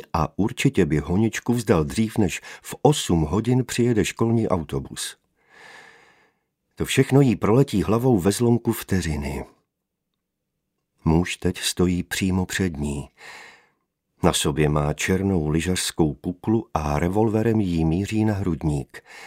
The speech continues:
Zalapá po dechu a telefon jí vypadne z ruky. Tohle rozhodně není žádný rozpustilý žert.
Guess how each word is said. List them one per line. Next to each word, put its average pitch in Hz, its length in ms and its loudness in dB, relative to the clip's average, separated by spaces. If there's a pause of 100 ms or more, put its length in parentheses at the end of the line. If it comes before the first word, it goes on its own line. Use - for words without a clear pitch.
(720)
Zalapá 87 480 4
po 85 160 2
dechu 95 380 2
a 104 80 2
telefon 117 420 2
jí 110 120 4
vypadne 107 440 2
z 98 80 -2
ruky. 76 440 -4 (1080)
Tohle 82 280 0
rozhodně 101 480 2
není 101 380 0
žádný 87 560 0
rozpustilý 80 840 -4
žert. 71 480 -8